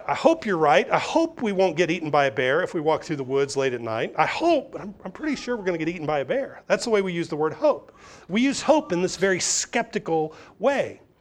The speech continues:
You know what genuine hope, though, is? If you've ever really lost hope, if you've ever been in a place of, of despair where you know there's no way of putting things back the way they were,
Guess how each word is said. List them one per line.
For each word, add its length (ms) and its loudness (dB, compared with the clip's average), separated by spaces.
You 100 -2
know 100 4
what 140 4
genuine 380 2
hope, 260 0
though, 360 2
is? 400 -2
If 100 -4
you've 160 0
ever 180 6
really 200 2
lost 580 -2
hope, 360 -4
if 120 -6
you've 140 -2
ever 160 2
been 180 4
in 140 2
a 40 0
place 580 0
of, 360 2
of 160 0
despair 720 2
where 200 -2
you 180 -2
know 220 2
there's 220 -4
no 220 0
way 220 0
of 160 -6
putting 280 -4
things 280 -4
back 300 0
the 100 -4
way 160 0
they 160 -2
were, 440 -2